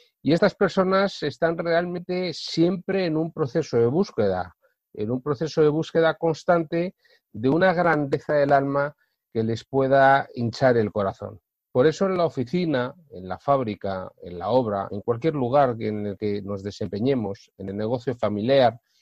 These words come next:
igual que en la vida misma, la magnanimidad es siempre una actitud, una disposición para dar más allá de lo que consideramos lo que sea normal o lo esperado.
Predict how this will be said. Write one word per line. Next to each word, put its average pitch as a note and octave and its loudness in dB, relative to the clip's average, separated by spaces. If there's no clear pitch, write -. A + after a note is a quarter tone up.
igual D#3+ 4
que A#2+ 2
en G#2+ 0
la G#2+ 4
vida C#3+ 0
misma, A#2+ -4
la B2+ 2
magnanimidad C#3+ 0
es - -6
siempre F3 -2
una D#3 -2
actitud, A#2 -4
una F#3 0
disposición D#3+ -2
para A#2 4
dar D3+ 6
más C#3+ -2
allá E3 4
de E3 2
lo C3 -2
que A#2+ -8
consideramos A#2+ 0
lo G#2 -2
que A2 -6
sea D3 4
normal C3+ 2
o A#2 2
lo A2+ -4
esperado. A#2+ 2